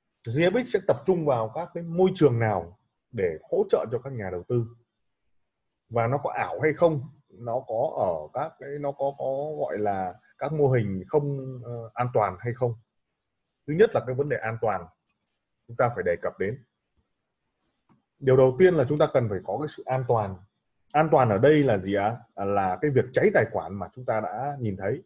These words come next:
Đó, các vấn đề về cháy tài khoản. Các vấn đề về lợi nhuận không đạt được như yêu cầu. Lợi nhuận, lợi nhuận ảo. Thế thì đây là những vấn đề mà kỳ khủng hoảng này luôn luôn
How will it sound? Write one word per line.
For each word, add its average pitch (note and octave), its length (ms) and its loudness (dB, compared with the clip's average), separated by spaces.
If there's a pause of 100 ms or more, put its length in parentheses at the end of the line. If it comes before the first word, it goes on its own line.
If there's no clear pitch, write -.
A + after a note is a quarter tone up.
(180)
Đó, G2 300 -10 (100)
các B2+ 200 -16
vấn B2+ 140 -4
đề G#2 180 0
về F2 140 -4
cháy C3 200 -2
tài A2 80 -4 (100)
khoản. - 160 -18 (1600)
Các D3 160 -4
vấn D#3 140 4
đề D3 140 6
về A2 100 2
lợi C#3 260 4
nhuận D#3+ 280 4
không D3+ 220 -4
đạt A#2+ 160 0
được G2+ 100 -4
như B2+ 120 -2
yêu C3 200 0
cầu. F#2 300 -2 (360)
Lợi B2 320 -6
nhuận, B2+ 220 -8 (460)
lợi G2+ 260 -8
nhuận G#2 180 -10 (100)
ảo. - 260 -14 (3250)
Thế A3+ 100 0
thì E3+ 340 2 (140)
đây G3 160 8
là E3+ 80 8
những D3+ 200 2
vấn F#3 160 2
đề D3 220 8
mà A2+ 400 -2
kỳ B2 200 0
khủng G2 140 -8
hoảng F#2+ 260 -8
này F#2+ 420 -6
luôn F3+ 240 4
luôn D#3+ 360 2